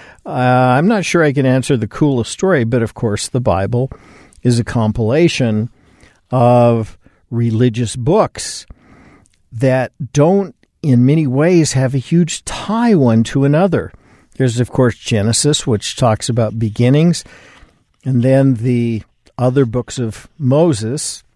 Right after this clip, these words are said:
dealing with the escape of the Jews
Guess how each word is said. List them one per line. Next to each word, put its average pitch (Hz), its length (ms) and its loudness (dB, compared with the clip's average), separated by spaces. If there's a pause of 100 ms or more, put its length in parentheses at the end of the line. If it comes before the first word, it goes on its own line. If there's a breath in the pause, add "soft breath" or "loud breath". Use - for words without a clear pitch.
(340)
dealing 120 460 2
with 117 300 0
the 117 400 0 (100)
escape 123 720 0
of 123 180 0
the 139 80 0
Jews 98 560 -4